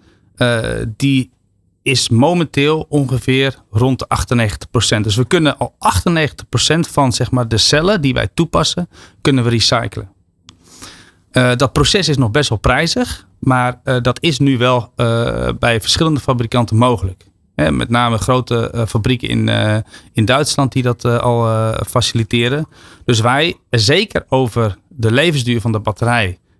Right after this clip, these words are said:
hè, dat is minimaal ongeveer, eh, rond de zesduizend cycli. Nou, als je één cycli per dag hebt, zit je ongeveer op zestien tot twintig jaar. Ehm, is die ontwikkeling alleen maar,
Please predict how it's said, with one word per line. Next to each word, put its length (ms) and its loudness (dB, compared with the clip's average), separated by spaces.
hè, 100 -2
dat 100 2
is 60 -6
minimaal 400 2
ongeveer, 540 -2
eh, 140 -4
rond 220 -2
de 220 0
zesduizend 520 0
cycli. 460 -2
Nou, 160 0
als 140 -2
je 60 -8
één 180 0
cycli 300 -2
per 120 -2
dag 140 2
hebt, 140 -4
zit 160 -2
je 80 -6
ongeveer 240 2
op 100 -2
zestien 380 2
tot 140 -2
twintig 300 -2
jaar. 320 0
Ehm, 520 2
is 160 0
die 120 2
ontwikkeling 480 0
alleen 340 2
maar, 300 -2